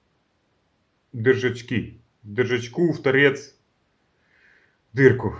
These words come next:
Зараз буду думати, як готуватися морально і вичисляти. Це треба теж. Ну, в принципі, глибину тут колишок два з половиною сантиметра чи три. Чи двадцять п'ять, я не пам'ятаю.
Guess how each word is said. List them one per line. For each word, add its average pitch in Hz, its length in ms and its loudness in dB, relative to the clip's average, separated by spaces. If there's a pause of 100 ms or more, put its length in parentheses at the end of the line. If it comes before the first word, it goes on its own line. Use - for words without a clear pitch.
(340)
Зараз 131 300 0
буду 120 220 -6
думати, 117 420 -2
як 101 440 2
готуватися 120 600 0
морально 117 640 4 (640)
і 113 100 -4
вичисляти. 117 640 0
Це 131 160 2
треба 120 340 2
теж. 117 400 0 (880)
Ну, 185 60 -6
в 160 60 -10
принципі, 196 360 4
глибину 190 460 6
тут - 280 -4 (800)
колишок 175 520 2
два 160 200 2
з 170 40 -8
половиною 170 320 -4
сантиметра 180 760 -2 (120)
чи 117 140 -14
три. 113 380 -6 (1000)
Чи - 140 -20
двадцять 110 240 -10
п'ять, 127 180 -4
я 117 60 -8
не 107 80 -6
пам'ятаю. 104 480 -10